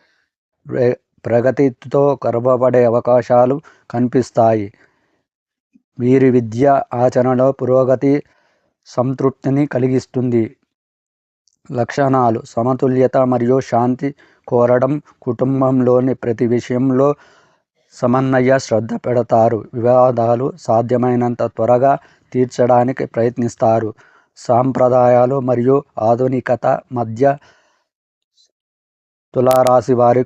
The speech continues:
కుటుంబ సంప్రదాయాలు గౌరవిస్తూనే ఆధునిక ఆలోచనలు కూడా ఆమోదిస్తారు. కుటుంబ సభ్యుల సమస్యలను వినడం, కుటుంబంలో ఉన్నత ప్రతి ఒక్కరిని అభిప్రాయాలు విలువలిస్తారు.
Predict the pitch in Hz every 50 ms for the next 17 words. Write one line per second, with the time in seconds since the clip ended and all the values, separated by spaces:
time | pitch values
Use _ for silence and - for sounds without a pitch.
0 | - - 113 - 139 127 131 131 127 - 123 120 123 123 117 123 120 123 120 120
1 | 117 123 123 127 131 127 - 120 120 117 120 123 120 120 113 - _ _ - 123
2 | 120 123 135 139 147 147 - _ _ _ - 107 113 120 123 131 131 131 131 123
3 | 127 120 113 113 117 120 123 117 - 123 120 131 127 127 - - 120 120 123 123
4 | 127 135 123 120 120 127 127 127 120 117 113 - _ - 113 113 113 110 101 110
5 | - - _ _ _ _ _ _ - 131 123 - 131 135 135 135 127 - 127 113
6 | 117 113 117 127 127 139 127 - - _ _ _ _ _ _ - 120 113 120 127
7 | 123 - - 131 127 135 135 143 147 147 - - _ _ - 117 123 127 123 135
8 | 139 147 - - _ _ _ _ - - 123 117 139 135 135 135 131 131 131 127
9 | 135 135 127 120 120 120 123 127 120 - 71 69 - - _ _ _ _ _ _
10 | - 110 120 113 - 135 127 120 117 - - - 123 135 131 139 143 143 - 131
11 | 120 131 123 - 131 120 120 123 120 123 123 123 123 127 131 131 139 143 135 123
12 | 120 123 127 127 127 123 123 117 - - - 117 117 117 113 107